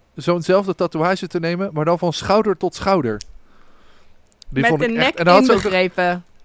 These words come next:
Speaker 1: Ja, en dan had ze een vrij laag uitgesneden ding aan, dat ik dacht,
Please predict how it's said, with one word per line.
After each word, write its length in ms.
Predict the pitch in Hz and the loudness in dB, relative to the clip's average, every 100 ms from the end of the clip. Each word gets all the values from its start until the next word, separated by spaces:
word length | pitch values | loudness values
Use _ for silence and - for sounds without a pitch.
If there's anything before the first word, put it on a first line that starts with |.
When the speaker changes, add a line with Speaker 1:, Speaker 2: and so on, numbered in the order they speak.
| - | -4
Speaker 1:
Ja, 160 | 175 156 | 2 2
en 100 | 160 | 4
dan 80 | 190 | 2
had 100 | - | 0
ze 80 | |
een 140 | 196 175 | -6 -4
vrij 280 | - 185 185 | 2 2 4
laag 360 | 175 202 - | 4 2 2
uitgesneden 960 | 175 185 - - 175 170 156 147 135 139 - - - - - - - - | 0 -2 -2 -12 -6 -4 -2 -2 -4 -10 -20 -20 -20 -20 -20 -20 -14 -2
ding 220 | 196 233 | -2 -2
aan, 320 | 175 185 226 302 _ _ _ _ _ _ _ _ - | -2 -2 -2 -8 _ _ _ _ _ _ _ _ -6
dat 200 | 139 143 | -6 -6
ik 100 | 135 | -4
dacht, 220 | 131 | -4